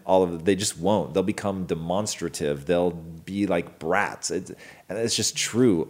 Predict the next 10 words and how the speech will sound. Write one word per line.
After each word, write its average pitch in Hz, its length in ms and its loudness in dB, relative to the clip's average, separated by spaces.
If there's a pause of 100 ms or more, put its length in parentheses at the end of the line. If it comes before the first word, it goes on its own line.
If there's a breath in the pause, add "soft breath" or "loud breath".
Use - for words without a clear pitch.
(120)
And 101 320 0
even 151 340 4
if 127 200 2
they 104 140 6
don't, 110 400 4
like, 95 260 2 (480 soft breath)
let's 110 220 -2
really 110 380 2 (200)
go 82 180 2
hard. 82 440 0